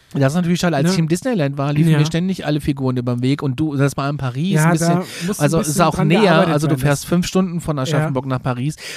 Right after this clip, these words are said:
Speaker 1: Du fährst echt noch mal ein bisschen länger, fast siebeneinhalb
Speaker 2: Ja,
Speaker 1: Stunden.
Speaker 2: gibt's im Disneyland Erdbeeren, frische Erdbeeren.
Speaker 1: Ja,
Speaker 2: Wirklich
Speaker 1: garantiert.
Speaker 2: mit tatsächlich ein, welche der besten Erdbeeren, die ich seit Jahren gegessen hab.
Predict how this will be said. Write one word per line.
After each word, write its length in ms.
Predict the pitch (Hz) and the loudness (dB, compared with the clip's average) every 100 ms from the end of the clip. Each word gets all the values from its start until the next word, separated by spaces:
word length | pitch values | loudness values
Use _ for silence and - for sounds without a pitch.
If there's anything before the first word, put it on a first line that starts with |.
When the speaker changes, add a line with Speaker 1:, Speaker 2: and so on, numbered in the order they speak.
| - | -6
Speaker 1:
Du 120 | 165 | -4
fährst 340 | 170 175 170 | 0 2 0
echt 260 | - 170 - | -2 -4 -2
noch 120 | 151 | -4
mal 120 | 151 | 0
ein 80 | 143 | -2
bisschen 360 | 147 180 - 156 | -4 -6 -4 -4
länger, 400 | 147 160 143 160 | -4 -4 -4 -4
fast 360 | - 160 - - | -4 -6 -6 -6
siebeneinhalb 560 | 160 190 185 143 131 156 | -4 -4 -6 -6 -6 -2
Speaker 2:
Ja, 60 | |
Speaker 1:
Stunden. 140 | 156 131 | 0 0
Speaker 2:
gibt's 200 | 208 233 | 2 0
im 100 | 202 | 2
Disneyland 500 | 233 233 208 202 202 | 2 4 6 4 2
Erdbeeren, 500 | 180 - 160 160 170 - | -4 -2 0 0 -4 -8
frische 320 | - 202 220 | -2 0 0
Erdbeeren. 380 | 156 151 - 143 | -4 -6 -4 -2
Speaker 1:
Ja, 40 | 127 | 0
Speaker 2:
Wirklich 200 | 123 113 113 - | 0 0 0 0
Speaker 1:
garantiert. 120 | - | 2
Speaker 2:
mit 240 | 190 - - | 2 0 -4
tatsächlich 460 | - 180 202 - 180 | -2 0 -2 -6 -8
ein, 280 | - 180 190 156 | -4 -6 -6 -10
welche 300 | 175 196 175 | -8 -6 -6
der 120 | 165 | -4
besten 360 | 196 208 - | -4 -6 -10
Erdbeeren, 420 | 208 160 - 156 156 | -16 -14 -8 -8 -6
die 100 | 156 | -10
ich 80 | - | -10
seit 240 | 151 147 | -8 -6
Jahren 300 | 147 135 190 | -4 -4 -6
gegessen 420 | 226 160 165 - | -8 -8 -8 -8
hab. 120 | 165 | -12